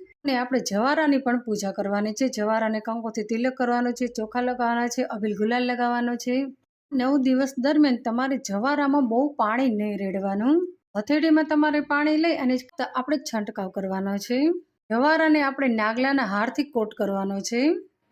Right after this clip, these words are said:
જવારાને આપણે ચૂંદડી પણ ઓઢાડી શકીએ છીએ. જો તે શક્ય હોય તો તમે જવારાને ચૂંદડી ઓઢાડી શકો છો. નાગલાનો હાર આપણે જ-, જવારાને અવશ્ય પહેરાવાનો છે.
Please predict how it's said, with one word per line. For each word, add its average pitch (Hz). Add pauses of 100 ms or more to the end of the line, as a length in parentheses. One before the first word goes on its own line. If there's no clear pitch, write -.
(140)
જવારાને 285
આપણે 254
ચૂંદડી 240
પણ 269
ઓઢાડી 196
શકીએ 214
છીએ. 240
જો 240
તે 262
શક્ય 269
હોય 294
તો 254
તમે 247
જવારાને 240
ચૂંદડી 240
ઓઢાડી 190
શકો 202
છો. 294 (500)
નાગલાનો 277
હાર 285
આપણે 240
જ-, 208
જવારાને 247 (100)
અવશ્ય 277
પહેરાવાનો 196
છે. 269